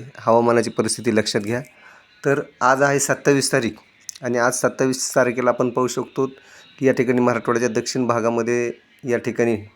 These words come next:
अ, ढग दाटून आलेले आपल्याला पाहायला मिळतात, म्हणजे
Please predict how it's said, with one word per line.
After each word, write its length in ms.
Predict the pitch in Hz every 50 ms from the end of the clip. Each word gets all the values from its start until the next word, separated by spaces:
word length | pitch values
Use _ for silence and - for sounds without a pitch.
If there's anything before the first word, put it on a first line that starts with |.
| _ _ _ _ _ _ -
अ, 240 | 131 110 107 104 104
ढग 320 | 95 98 113 113 110 107
दाटून 380 | 107 113 110 107 - 123 113 113
आलेले 220 | 110 107 107 110
आपल्याला 240 | 110 107 117 110 113
पाहायला 220 | 110 120 117 113
मिळतात, 240 | 110 113 110 110 113 - -
म्हणजे 300 | 131 143 139 131 127 123